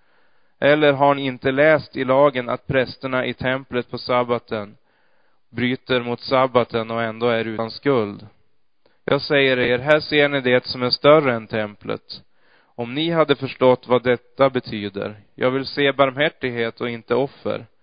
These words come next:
så skulle ni inte ha dömt de oskyldiga. Ty människosonen är sabbatens herre." Sedan begav han sig därifrån och gick in i deras synagoga. Där fanns en man som hade en förtvinad hand.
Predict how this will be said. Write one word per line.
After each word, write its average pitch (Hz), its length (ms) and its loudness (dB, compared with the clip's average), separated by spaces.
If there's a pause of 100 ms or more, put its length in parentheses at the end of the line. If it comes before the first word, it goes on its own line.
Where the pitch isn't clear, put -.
(360)
så 127 160 -6
skulle 123 360 -2
ni 123 180 -6
inte 120 280 -6
ha 123 140 0
dömt 113 360 -4
de 117 80 -2
oskyldiga. 110 840 -4 (720)
Ty 123 120 -4
människosonen 127 1120 -2
är 117 120 -4
sabbatens 110 840 -2
herre." 104 420 -8 (2750)
Sedan 147 420 2
begav 135 300 4
han 131 100 0
sig 135 120 -10
därifrån 127 520 0
och 127 80 -4
gick 120 180 -8
in 123 200 -6
i 120 60 -6
deras 113 320 -2
synagoga. 110 800 -4 (600)
Där 143 220 4
fanns 139 360 -2
en 127 120 -6
man 135 280 0
som 139 160 -10
hade 123 240 -2
en 120 100 -4
förtvinad 123 640 -6
hand. 110 500 -8